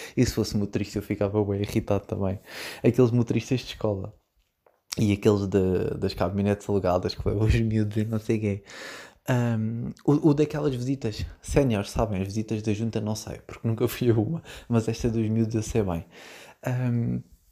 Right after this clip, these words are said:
há outra cena também, passa-se pelo Estádio da Luz, começa-se a cantar, eh, começa-se a cantar as músicas do Benfica. Passa-se pelo Estádio de Alvalade, começa-se a cantar as músicas do Sporting.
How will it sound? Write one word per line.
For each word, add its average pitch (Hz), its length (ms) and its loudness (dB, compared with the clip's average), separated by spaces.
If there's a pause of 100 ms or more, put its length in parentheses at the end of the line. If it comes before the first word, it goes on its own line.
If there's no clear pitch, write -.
(840)
há - 100 2
outra 123 220 4
cena 127 240 0
também, 98 300 0
passa-se 139 400 -4
pelo 131 180 -2
Estádio 127 340 -2
da 123 80 2
Luz, 156 380 0 (460)
começa-se 123 500 -2
a - 20 0
cantar, 110 520 -2
eh, 101 400 -4
começa-se - 280 -4
a 117 40 0
cantar 101 280 -2
as 101 100 -4
músicas 101 420 0
do 98 80 -6
Benfica. 95 420 -6 (320)
Passa-se 139 320 -2
pelo 135 160 -2
Estádio 127 320 -2
de 123 60 0
Alvalade, 127 420 0
começa-se - 400 -2
a - 40 -4
cantar 101 260 -8
as 101 80 -10
músicas 101 420 -6
do - 80 -4
Sporting. - 460 -10